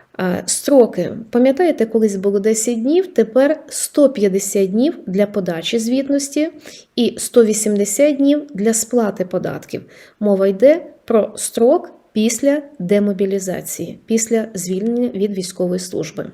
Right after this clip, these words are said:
Якщо мобілізований має найманих працівників, то уповноважена особа подає звітність та отримує податки, а сам платник сплатить після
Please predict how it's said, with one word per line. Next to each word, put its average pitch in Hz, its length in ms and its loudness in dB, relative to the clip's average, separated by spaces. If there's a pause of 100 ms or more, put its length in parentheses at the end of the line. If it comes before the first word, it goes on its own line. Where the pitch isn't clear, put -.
(800)
Якщо 190 340 0
мобілізований 254 800 2
має 208 280 -2
найманих 196 540 -2
працівників, 254 720 0 (340)
то 254 100 6
уповноважена 254 840 2
особа 214 440 0
подає 214 420 0
звітність 196 580 -2
та 202 80 -2
отримує 190 480 -2
податки, 254 580 0 (260)
а 233 160 -2
сам 233 400 0
платник 233 540 0
сплатить 233 600 -2
після 240 400 0